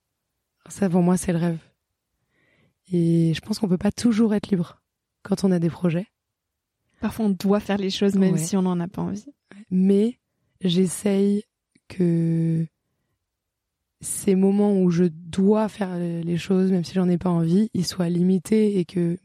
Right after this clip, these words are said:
Speaker 1: mine de rien, la majorité de, de ce que je fais soit parce que j'en ai envie. Et là, c'est, c'est pas trop le cas, tu vois, je, je passe un diplôme agricole, euh,
Speaker 2: Mm.
Speaker 1: cette année
Speaker 2: Mm.
Speaker 1: parce que la mairie m'a demandé de le faire, parce que, euh, visiblement,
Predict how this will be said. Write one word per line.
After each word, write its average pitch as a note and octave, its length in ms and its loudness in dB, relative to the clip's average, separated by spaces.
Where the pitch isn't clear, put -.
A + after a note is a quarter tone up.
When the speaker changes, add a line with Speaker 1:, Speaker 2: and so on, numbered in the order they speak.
Speaker 1:
mine F3+ 260 -2
de E3+ 80 0
rien, F#3 180 0
la F3+ 140 2
majorité F#3 680 0
de, F3 200 -4
de F3 140 0
ce - 100 -8
que F#3 100 -12
je - 120 -8
fais F#3+ 140 -2
soit F#3 200 -8
parce F#3 200 -10
que F3+ 100 -6
j'en E3+ 180 -2
ai E3+ 60 0
envie. E3 320 0
Et G3+ 60 4
là, G#3+ 120 4
c'est, G3 260 2
c'est - 140 -2
pas G#3 120 0
trop G#3+ 140 -2
le G3 60 -2
cas, C4 160 0
tu - 100 -16
vois, G#3 80 0
je, F#3 500 0
je - 120 -10
passe F#3+ 340 -2
un F3 200 0
diplôme F#3+ 360 -2
agricole, F#3 480 -2
euh, E3+ 200 -4
Speaker 2:
Mm. G#3 40 2
Speaker 1:
cette F#3+ 280 -2
année F3+ 260 0
Speaker 2:
Mm. G#3 100 -2
Speaker 1:
parce D#3 280 -8
que F3+ 420 -2
la E3+ 200 -4
mairie F#3+ 400 4
m'a F3 160 0
demandé D#3+ 320 -2
de D3+ 40 -4
le D#3 60 -4
faire, G3+ 320 -6
parce E3+ 220 -14
que, F3 380 -4
euh, E3+ 520 -6
visiblement, F3 760 2